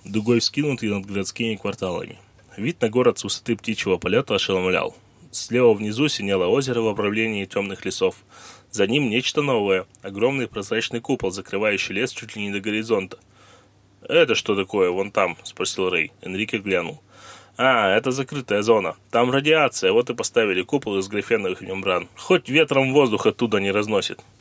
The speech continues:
"Почему радиация?" — поразился Рэй. "Эпицентр. Берн, собственно, тоже зацепило. Здесь километров сто всего. Там была база нато, русские бомбу сбросили".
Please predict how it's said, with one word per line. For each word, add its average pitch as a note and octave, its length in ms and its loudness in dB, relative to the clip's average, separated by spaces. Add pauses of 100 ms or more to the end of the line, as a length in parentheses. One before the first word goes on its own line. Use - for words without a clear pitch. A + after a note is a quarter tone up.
(220)
"Почему B2+ 380 2
радиация?" — G2+ 480 2
поразился F2+ 520 -4
Рэй. F2 200 -6 (720)
"Эпицентр. F3 600 0 (200)
Берн, D#3+ 340 2
собственно, E3 420 0
тоже E3+ 240 0
зацепило. A#2 640 -4
Здесь A#2+ 200 -4
километров B2 520 0
сто D3 200 -2
всего. - 380 -6 (160)
Там B2+ 220 0
была B2 220 4
база B2+ 260 4
нато, B2 340 -2
русские A2 300 -6
бомбу G#2 260 -2
сбросили". F2+ 500 -6